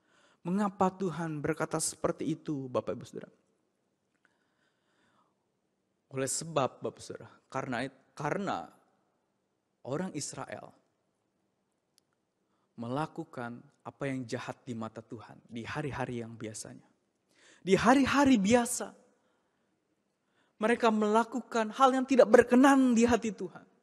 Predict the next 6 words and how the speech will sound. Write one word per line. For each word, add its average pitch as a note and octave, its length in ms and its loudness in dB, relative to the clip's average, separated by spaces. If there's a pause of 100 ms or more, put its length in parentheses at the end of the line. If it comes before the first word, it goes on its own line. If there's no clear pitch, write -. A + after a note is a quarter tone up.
(1120)
Dan A3+ 240 6
mereka A3+ 720 4 (440)
hanya B3+ 360 6
beribadah A#3+ 720 6
kepada G3+ 320 2
Tuhan D#3+ 440 -6